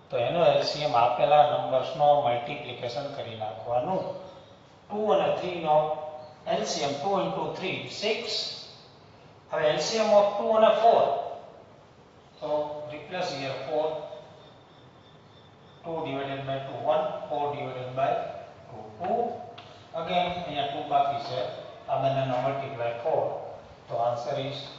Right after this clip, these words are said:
four. બરાબર? હવે ટુ અને ફાઈવ નો એલ સી એમ બંને એકબીજાના ફેક્ટર નથી, તો ટુ into five, ટેન, રાઈટ?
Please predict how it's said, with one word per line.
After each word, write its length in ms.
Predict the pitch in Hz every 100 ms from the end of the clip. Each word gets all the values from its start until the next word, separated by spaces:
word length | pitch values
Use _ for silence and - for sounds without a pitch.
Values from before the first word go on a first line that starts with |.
| - - -
four. 420 | - 117 - - - - - - - - - - - -
બરાબર? 320 | 147 156 156 139
હવે 320 | 143 - -
ટુ 240 | 240 240
અને 200 | 214 -
ફાઈવ 340 | - - 277 214
નો 60 |
એલ 140 | - -
સી 160 | 117
એમ 140 | - 135
બંને 240 | 135 160
એકબીજાના 440 | - - 147 143
ફેક્ટર 400 | 139 139 - -
નથી, 220 | - - 117
તો 200 | - -
ટુ 220 | 170 170
into 440 | 160 127 135 -
five, 220 | 151 120 - - - - - - - - - - - -
ટેન, 260 | 165 - - - - - - - - - -
રાઈટ? 240 | - -